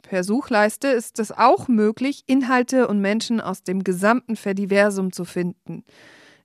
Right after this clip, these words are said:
Inzwischen ist der Aufwand für Tobias Kunze, den eigenen Mastodon-Server mit der Instanz zu betreiben, massiv gestiegen. Seit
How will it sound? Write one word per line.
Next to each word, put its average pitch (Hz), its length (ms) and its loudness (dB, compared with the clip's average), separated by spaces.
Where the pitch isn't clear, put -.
Inzwischen 320 440 -2
ist 269 180 -6
der 190 160 2
Aufwand 233 480 0
für 220 240 -2
Tobias 208 440 -6
Kunze, 240 480 0
den 185 200 -4
eigenen 196 400 -2
Mastodon-Server 196 960 -2
mit 185 180 -4
der 185 100 -2
Instanz 214 500 -4
zu 214 100 -4
betreiben, 202 540 0
massiv 214 560 -4
gestiegen. 185 640 -8
Seit 285 380 -2